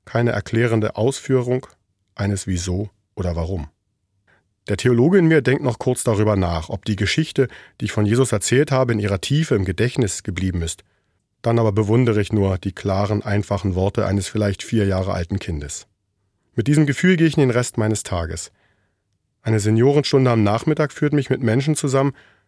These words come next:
die schon viele Lebensjahre erlebt haben. Und so auf unglaublich vielfältige Art und Weise im wahrsten Sinne des Wortes über Gott und die Welt nachgedacht haben. Seit vielen Jahren besuchen sie die Veranstaltungen in der Gemeinde.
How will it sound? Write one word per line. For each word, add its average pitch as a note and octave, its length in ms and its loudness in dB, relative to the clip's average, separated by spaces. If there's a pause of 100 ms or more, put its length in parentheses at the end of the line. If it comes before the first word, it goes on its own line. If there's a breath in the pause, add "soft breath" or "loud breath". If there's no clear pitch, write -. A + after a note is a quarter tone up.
(140 soft breath)
die B2 60 -6
schon A#2+ 180 0
viele D3 240 2
Lebensjahre A#2 600 2
erlebt G#2 320 -2
haben. E2+ 320 -6 (1040)
Und G#2+ 140 -4
so B2+ 180 4
auf G#2+ 320 -2 (240)
unglaublich A#2+ 600 0
vielfältige A2+ 760 -2
Art G#2 300 -4 (160)
und F#2+ 200 -4
Weise A2+ 400 0 (400 soft breath)
im G#2 80 -4
wahrsten A#2 320 0
Sinne A#2+ 220 2
des A2 220 -2
Wortes A2+ 360 -2
über G#2+ 160 0
Gott A2+ 220 -2
und A2 100 -2
die G#2 140 -2
Welt G#2 200 0
nachgedacht F2+ 600 -6
haben. D2 240 -8 (760)
Seit - 220 -8
vielen C#3+ 240 4
Jahren A#2+ 300 4
besuchen A#2 340 0
sie G#2+ 80 0
die G2+ 80 -4
Veranstaltungen A2+ 640 -2
in G2+ 100 0
der G#2 100 0
Gemeinde. F2 460 -4